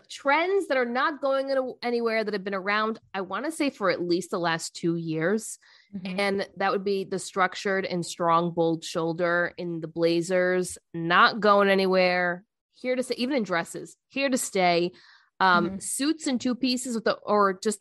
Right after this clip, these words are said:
Speaker 1: the oversized blazer. I remember Lori and I talking about this last year and even the year before. Go to the thrift store and go to the men's section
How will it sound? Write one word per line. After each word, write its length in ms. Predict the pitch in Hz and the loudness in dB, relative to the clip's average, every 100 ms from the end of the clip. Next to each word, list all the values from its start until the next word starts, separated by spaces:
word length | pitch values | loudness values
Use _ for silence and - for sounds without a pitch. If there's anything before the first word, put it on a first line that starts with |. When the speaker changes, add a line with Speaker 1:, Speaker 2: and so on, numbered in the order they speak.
| 202 | -4
Speaker 1:
the 140 | 190 | -2
oversized 580 | - 190 220 220 202 196 | 0 -2 -2 -2 -4 -2
blazer. 480 | 190 185 185 208 208 _ _ _ | -2 -2 -2 -4 -4 _ _ _
I 40 | 180 | -8
remember 280 | 180 208 208 | -4 0 4
Lori 240 | 202 202 | 4 2
and 80 | 202 | 0
I 100 | 196 | -2
talking 240 | 196 185 | -4 -6
about 180 | 185 180 | -6 -6
this 160 | 175 - | -6 -4
last 360 | 165 160 - | -4 -4 -4
year 300 | 214 214 214 - | 0 2 0 -2
and 80 | 175 | -4
even 180 | 269 330 | 2 2
the 80 | |
year 160 | 196 196 | 4 2
before. 580 | 170 165 214 214 233 - _ - | 2 -2 2 2 2 -2 _ -6
Go 160 | 170 285 | 4 6
to 60 | 403 | 4
the 60 | |
thrift 220 | 302 311 - | 0 -4 -2
store 220 | 311 302 | 2 2
and 220 | - 196 | 2 -2
go 280 | 220 269 - - | 0 0 -2 -8
to 80 | |
the 80 | 226 | -6
men's 280 | 202 220 240 | -2 -2 -2
section 440 | 262 254 - 269 | -4 -4 -4 -4